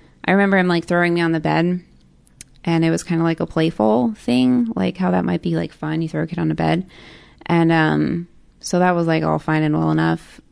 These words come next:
And then I remember him being on top of me and moving up and down. Um,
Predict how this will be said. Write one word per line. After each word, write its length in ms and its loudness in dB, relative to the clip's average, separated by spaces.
And 180 0
then 400 0
I 140 -6
remember 580 0
him 540 0
being 240 0
on 100 0
top 260 -6
of 120 -2
me 420 0
and 1040 0
moving 320 2
up 100 -2
and 140 2
down. 560 2
Um, 760 0